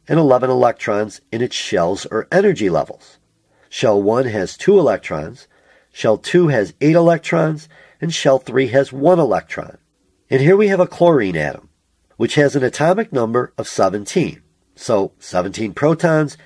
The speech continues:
and seventeen electrons. It has two electrons in shell one, eight in shell two, and seven in shell three. We know that atoms want to have eight electrons in their outer shell.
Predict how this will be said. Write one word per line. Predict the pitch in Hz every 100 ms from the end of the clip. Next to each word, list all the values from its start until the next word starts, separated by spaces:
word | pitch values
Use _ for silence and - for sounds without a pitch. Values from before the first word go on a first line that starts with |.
| _ -
and | 175
seventeen | - 120 117 107 101
electrons. | 123 170 190 - 90 - - - _ _ _ _ _ -
It | 135
has | 123 -
two | 196 220
electrons | 185 165 - 151 117
in | 104
shell | - 104 87
one, | 95 147 147 135 _ _ _ _ _ -
eight | 143 147 -
in | 98
shell | 82 - 82
two, | - - 175 147 - _ _ _
and | 170 165
seven | - 120 101 104
in | 104
shell | - 92 92
three. | - 180 180 - _ _ _ _ _ _
We | 101 139
know | 196
that | 196 -
atoms | 107 107 127 98
want | 110 117
to |
have | 117 110 -
eight | 110
electrons | 151 123 110 110 98 101
in | 101
their | 95
outer | 95 87 95
shell. | - 175 131 -